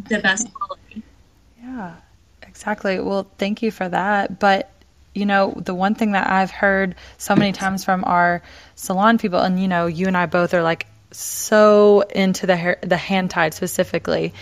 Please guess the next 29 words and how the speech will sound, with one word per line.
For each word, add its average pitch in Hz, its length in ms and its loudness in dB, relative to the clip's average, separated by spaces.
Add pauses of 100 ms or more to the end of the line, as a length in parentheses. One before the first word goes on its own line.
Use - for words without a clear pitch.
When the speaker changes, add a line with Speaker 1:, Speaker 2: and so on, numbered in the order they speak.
(280)
Speaker 2:
And, 175 600 0
you 185 80 -2
know, 170 140 0
we 175 100 0
do 180 220 2
a - 20 2
lot 170 380 2
of 175 80 0
hand 170 260 -6
tied 165 160 2
extensions. 208 720 -2 (460)
And 175 440 -2
just 202 200 -2
like 202 180 2
you 190 80 0
said, 185 540 2 (200)
Lexi, 190 380 0
it 175 60 -2
gives 180 260 -2
you 185 380 0
sort 180 260 -2
of 165 240 -4
that 170 400 -2
option 185 500 -2
for 160 280 -4
everyone. 175 800 0 (480)
But, 180 560 4 (120)
you 196 120 -4
know, 175 420 0